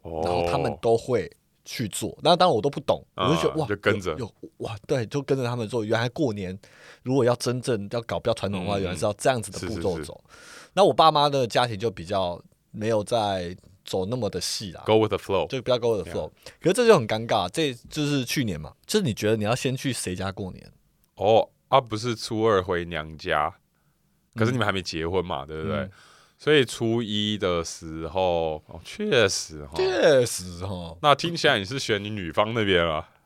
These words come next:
Speaker 2: New Year's Eve 去女朋友家。
Speaker 1: 我觉得你们没结婚的话，应该是各自回家。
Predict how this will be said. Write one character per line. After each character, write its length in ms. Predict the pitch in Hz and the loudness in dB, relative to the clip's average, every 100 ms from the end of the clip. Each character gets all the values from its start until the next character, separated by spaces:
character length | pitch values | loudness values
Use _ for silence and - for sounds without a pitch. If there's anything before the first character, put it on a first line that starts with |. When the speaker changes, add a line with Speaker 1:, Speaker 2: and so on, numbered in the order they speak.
| _ - | _ -12
Speaker 2:
New 160 | 147 156 | -6 0
Year's 320 | 165 151 - - | 0 0 -4 -4
Eve 260 | 175 101 - - | -2 -2 -6 -18
去 320 | - - 120 104 | -12 -6 -4 -4
女 160 | 95 | -6
朋 100 | 90 | -6
友 100 | 98 | -8
家。 280 | 87 85 78 | -8 -10 -2
Speaker 1:
我 100 | 143 | 0
觉 140 | 139 196 | 6 8
得 60 | |
你 80 | 240 | 8
们 120 | 143 | 4
没 160 | 95 101 | 2 0
结 240 | 117 107 | 2 0
婚 220 | 113 120 | 4 4
的 100 | 120 | 2
话， 200 | 101 107 | 2 2
应 60 | 98 | 2
该 120 | 107 | -2
是 140 | 101 110 | -4 -4
各 180 | 113 | -2
自 160 | 90 90 | -2 -4
回 160 | 73 69 | -8 -12
家。 300 | - 58 | -14 -14